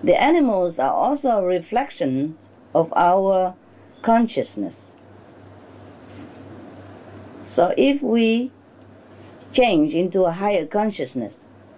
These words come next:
then the animals will also change. If not, they will disappear. All the likes attract likes. If the animals at that time cannot live up to the human standard of nobility and compassion,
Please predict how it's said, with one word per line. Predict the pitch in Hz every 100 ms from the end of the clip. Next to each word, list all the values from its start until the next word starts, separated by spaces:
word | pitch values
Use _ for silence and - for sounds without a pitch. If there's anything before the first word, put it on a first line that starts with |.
| -
then | 170 190
the | 180 -
animals | 196 214 180 143 151
will | 170 139
also | 185 208 175
change. | - 104 - - - - - -
If | 214
not, | 214 240 - 196
they | 190
will | 190
disappear. | 170 165 - - - 135 92 - - - - - - -
All | 196 208
the | 196 180
likes | 185 196 202 - -
attract | - - 196 196
likes. | 170 127 113 - - - - - - - - - - - - - - - -
If | 190 190
the | 185
animals | 202 320 277 196 170
at | 160
that | 160 220 -
time | 185 147 143
cannot | - 190 196
live | 208 285 294
up | 160 - -
to | 170
the | 165
human | 220 240 196 170
standard | - 190 196 196 143 -
of | 139
nobility | 170 170 175 196 190 - 151 127 117 165 - - - -
and | 160 180
compassion, | 175 185 180 160 147 - 143 131